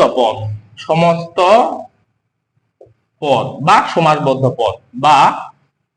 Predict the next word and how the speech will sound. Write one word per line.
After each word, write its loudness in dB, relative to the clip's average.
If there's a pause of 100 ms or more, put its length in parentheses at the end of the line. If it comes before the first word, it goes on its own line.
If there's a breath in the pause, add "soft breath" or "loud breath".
(360)
সমাসবদ্ধ -6